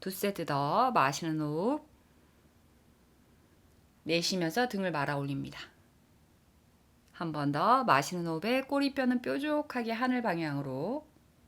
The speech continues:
내쉬며 등을 동그랗게 말아 올립니다. 마시면서 허리 중립. 내쉬며 가슴을 손 사이 바닥으로 내려갑니다. 가능하면 턱을 바닥으로.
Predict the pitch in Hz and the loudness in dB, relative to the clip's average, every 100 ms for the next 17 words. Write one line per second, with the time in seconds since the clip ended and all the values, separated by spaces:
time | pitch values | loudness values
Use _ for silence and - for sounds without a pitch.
0 | _ - - _ _ _ _ _ _ _ | _ -20 -20 _ _ _ _ _ _ _
1 | - 170 - 196 190 175 175 175 190 220 | -2 -2 0 0 -2 -2 -4 -2 -2 0
2 | 226 214 170 143 143 139 139 143 139 - | 0 -2 -2 -2 -2 -4 -4 -4 -4 -2
3 | 220 277 - _ _ _ _ _ _ _ | -2 -4 -8 _ _ _ _ _ _ _
4 | _ - _ _ _ _ - 160 175 202 | _ -20 _ _ _ _ 0 0 0 0
5 | 190 190 202 262 254 240 175 165 156 143 | 0 0 0 0 0 0 -2 -2 0 2
6 | 185 277 294 - - _ _ _ - _ | 0 -2 -4 -16 -20 _ _ _ -20 _
7 | - - 170 175 185 180 - 175 - 202 | -20 -6 -2 -2 -2 -2 0 -2 0 0
8 | 202 294 285 285 262 247 165 165 160 143 | 2 4 4 4 2 2 0 0 0 -2
9 | 151 151 143 139 131 - 156 165 175 170 | -2 0 -2 -2 -4 0 2 2 2 0
10 | 170 - 269 262 233 156 147 143 196 262 | -2 2 4 4 2 0 -2 -2 2 2
11 | 294 | 0